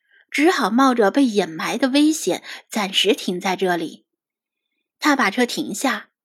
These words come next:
熄火，然后拉高衣服掩住口鼻，并且把帽子也戴上。外面刮大风，车里刮小风，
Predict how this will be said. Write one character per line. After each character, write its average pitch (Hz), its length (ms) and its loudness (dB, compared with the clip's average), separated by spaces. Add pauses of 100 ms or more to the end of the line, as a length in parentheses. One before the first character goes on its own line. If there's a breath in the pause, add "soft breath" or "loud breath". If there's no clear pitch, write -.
(140)
熄 320 260 2
火， - 420 -6 (460)
然 247 220 2
后 262 160 2
拉 262 180 2
高 269 200 2
衣 294 200 6
服 190 280 -8 (200 soft breath)
掩 214 240 0
住 226 140 -2
口 180 260 -4
鼻， 190 360 -8 (580)
并 247 180 4
且 226 220 2
把 202 140 -2
帽 247 280 4
子 190 140 -6
也 160 140 -4
戴 185 200 -2
上。 - 340 -6 (1080)
外 277 200 6
面 247 180 4
刮 285 220 4
大 302 260 4
风， 190 300 -4 (160 soft breath)
车 339 220 4
里 269 160 4
刮 277 200 0
小 - 380 -2
风， 220 240 -6